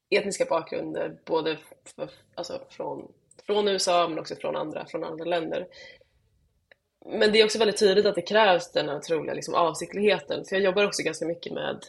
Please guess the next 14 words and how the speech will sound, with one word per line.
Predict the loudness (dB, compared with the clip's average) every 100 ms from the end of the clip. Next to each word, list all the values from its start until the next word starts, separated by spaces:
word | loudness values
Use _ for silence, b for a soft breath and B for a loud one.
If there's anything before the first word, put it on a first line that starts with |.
| _ _ _ _ _ _ _ -18 0
med | 2
J | 4 0
P | 6
L, | 8 8 4
som | -4 -4
är |
ett | -4
annat | -2 -2 2
nasa-center, | 0 0 -4 -8 -6 -6 -6 -8 b b b -14
ehm, | -10 -10 -10 -14 -18 _ _ -20 -16 -10
i, | -8
i | -6 -6 -6
södra | 0 2 2
Kalifornien. | 0 -2 0 -2 -2 -6